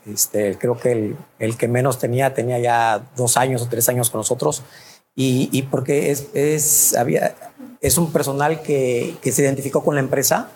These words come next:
eh, se identificó con la empresa, entonces, to-, eh, tomar la decisión quién se va, quién se queda, fue muy difícil, lógicamente respetando la antigüedad de cada,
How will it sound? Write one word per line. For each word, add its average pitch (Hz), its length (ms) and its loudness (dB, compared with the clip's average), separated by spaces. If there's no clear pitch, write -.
eh, - 140 -4
se - 140 2
identificó 120 400 0
con 143 100 0
la 139 60 0
empresa, 139 400 0
entonces, 131 480 0
to-, - 140 -2
eh, 127 180 0
tomar 143 260 0
la 170 100 2
decisión 151 440 0
quién 151 200 0
se 143 100 0
va, 139 140 4
quién 143 160 -2
se 139 140 -4
queda, 143 480 0
fue 139 380 0
muy 175 280 2
difícil, 131 560 0
lógicamente 143 580 0
respetando 127 580 0
la 123 60 2
antigüedad 113 420 2
de 110 80 0
cada, 110 540 0